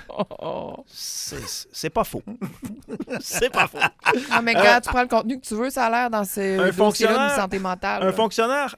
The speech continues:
Speaker 2: homme comme femme, qui travaille au centre-ville de Québec et qui mentionne qu'il a été frappé par des gens dans la rue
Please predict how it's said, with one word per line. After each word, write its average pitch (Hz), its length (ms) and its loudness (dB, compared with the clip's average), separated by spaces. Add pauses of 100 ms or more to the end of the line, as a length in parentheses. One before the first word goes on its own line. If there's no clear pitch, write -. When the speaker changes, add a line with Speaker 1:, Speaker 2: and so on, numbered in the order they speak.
Speaker 2:
homme 240 300 2
comme 180 220 2
femme, 208 440 -2
qui 196 240 -8
travaille 175 420 2
au 180 60 0
centre-ville 170 500 -2
de 165 100 -2
Québec 151 520 -4
et 180 240 -2
qui 175 360 -8
mentionne 165 800 -2
qu'il 156 160 -6
a 143 80 0
été 139 280 -2
frappé 156 520 -8
par 139 260 -4
des 123 480 -4
gens 139 320 -6
dans 139 140 -4
la 117 180 -4
rue 143 220 -6